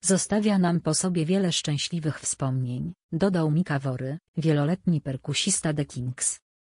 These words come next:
John Gosling urodził się w szóstym lutego tysiąc dziewięćset czterdziestego ósmego roku w Paddington. Do The Kings dołączył w latach siedemdziesiątych.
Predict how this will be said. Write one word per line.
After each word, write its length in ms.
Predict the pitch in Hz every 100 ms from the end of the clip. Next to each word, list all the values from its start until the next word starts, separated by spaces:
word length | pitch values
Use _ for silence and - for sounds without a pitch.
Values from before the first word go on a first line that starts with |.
| _ 151
John 200 | 196 214
Gosling 520 | 180 175 160 147 143 151
urodził 340 | 175 170 147
się 140 | -
w 100 | 143
szóstym 440 | - 214 - 185 156
lutego 380 | 165 165 156 147
tysiąc 440 | 190 185 180 156
dziewięćset 540 | 151 185 185 - 135
czterdziestego 680 | - - 139 143 - 180 156
ósmego 520 | 151 - 170 165 147
roku 300 | 131 127 143
w 80 | -
Paddington. 720 | 139 127 - 127 - 113 127 147 -
Do 200 | 160 151
The 120 | 180
Kings 460 | - 196 202 165 147
dołączył 520 | 160 170 180 185 151
w 80 | 151
latach 300 | 170 156 -
siedemdziesiątych. 1080 | 165 143 143 143 127 120 123 123 - -